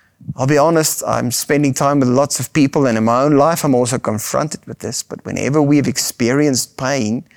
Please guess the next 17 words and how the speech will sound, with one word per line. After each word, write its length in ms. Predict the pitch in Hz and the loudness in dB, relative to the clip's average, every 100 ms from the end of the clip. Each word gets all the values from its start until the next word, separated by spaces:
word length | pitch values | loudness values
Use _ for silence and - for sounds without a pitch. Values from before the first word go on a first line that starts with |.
| - - - - | -20 -20 -20 -14
we 100 | 98 | -4
always 400 | 113 143 165 151 | 0 2 4 2
look 200 | 147 147 | 0 0
at 120 | 127 - | -2 -4
the 80 | |
person 380 | 113 - 131 135 | -4 -2 0 0
that 140 | 123 113 | -2 -2
inflicted 640 | 107 - - 165 - - | -6 -6 -4 -4 -4 -6
the 60 | - | -8
pain, 500 | - 101 101 107 127 _ - - - _ 113 | -8 -8 -8 -12 -16 _ -20 -20 -20 _ -6
and 140 | 110 | -2
we 80 | 110 | -2
say, 220 | - 104 - | -2 -2 0
"I 180 | 135 156 | 0 0
can't 240 | - 170 | -2 0
do 120 | 143 | 2
anything. 560 | 107 95 101 95 92 | 0 -2 -8 -10 -12